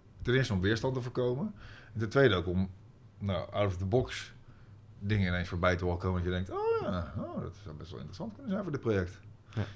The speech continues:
Speaker 1: Jullie noemen het, de plekkenmakers noemen het dromen. We moeten met, met z'n allen gaan dromen om te kijken van, "Wat zou je nou buiten alle kaders die er zijn, nou bedenken op zo'n plek?"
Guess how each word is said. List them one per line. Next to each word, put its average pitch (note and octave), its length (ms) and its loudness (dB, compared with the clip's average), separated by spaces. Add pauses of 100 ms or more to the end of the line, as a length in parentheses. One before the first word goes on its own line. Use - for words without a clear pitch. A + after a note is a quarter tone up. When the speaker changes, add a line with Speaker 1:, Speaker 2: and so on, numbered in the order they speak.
Speaker 1:
Jullie B2+ 200 4
noemen A2 240 4
het, G2 100 2
de G2+ 60 -2
plekkenmakers A2 500 6
noemen F#2+ 220 4
het E2+ 100 -4
dromen. C3 580 4 (380)
We A2+ 80 -4
moeten A2 300 2
met, A2 160 4
met G#2+ 140 4
z'n A2+ 80 -2
allen A#2+ 200 4
gaan G2 160 4
dromen G#2 440 6
om G#2 160 0
te G#2 80 -4
kijken G2+ 260 4
van, F#2+ 120 2
"Wat A#2 140 0
zou A#2+ 140 6
je A#2+ 100 8
nou A2+ 240 4 (320)
buiten B2 480 4
alle C#3+ 200 0
kaders C#3 360 4
die A#2 120 -2
er A2+ 100 2
zijn, C3+ 400 2 (480)
nou B2 160 0
bedenken B2 320 4
op G2 80 -2
zo'n F2 140 0
plek?" E2 380 -4